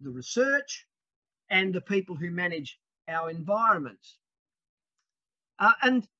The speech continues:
just to put all of this into a nice nutshell, um, back in two thousand and ten,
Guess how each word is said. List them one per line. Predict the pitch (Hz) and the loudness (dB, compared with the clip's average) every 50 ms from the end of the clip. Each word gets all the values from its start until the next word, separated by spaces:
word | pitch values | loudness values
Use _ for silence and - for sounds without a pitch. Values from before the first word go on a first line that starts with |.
| - | -6
just | 294 302 - | -6 -6 -6
to | - 233 | -6 -8
put | - 254 240 | -4 0 2
all | 233 233 214 | 2 2 2
of | 202 190 | 0 -2
this | 208 190 - _ - | -4 -6 -8 _ -6
into | 226 208 202 | -4 -4 -4
a | 185 185 185 | -4 -6 -4
nice | 190 196 185 180 - - 175 | -2 -2 -2 -2 -2 -6 -2
nutshell, | 196 233 262 254 - - 170 143 123 - - _ _ _ _ _ _ _ _ _ - | 0 0 0 0 -6 -10 -8 -8 -8 -10 -12 _ _ _ _ _ _ _ _ _ -2
um, | 196 196 202 208 202 196 _ _ _ _ _ _ _ _ _ _ _ _ - 196 156 143 - _ _ _ _ 175 | 2 2 2 2 0 -8 _ _ _ _ _ _ _ _ _ _ _ _ -8 -8 -8 -8 -10 _ _ _ _ -10
back | 151 240 240 247 - | -2 -2 -2 0 0
in | 226 202 | -2 -4
two | 185 - 220 208 | -4 -4 -4 -4
thousand | - 196 185 185 175 156 170 | -4 -6 -6 -6 -6 -8 -10
and | 165 160 139 _ | -14 -14 -14 _
ten, | - 247 254 214 185 170 | -2 0 2 2 0 -2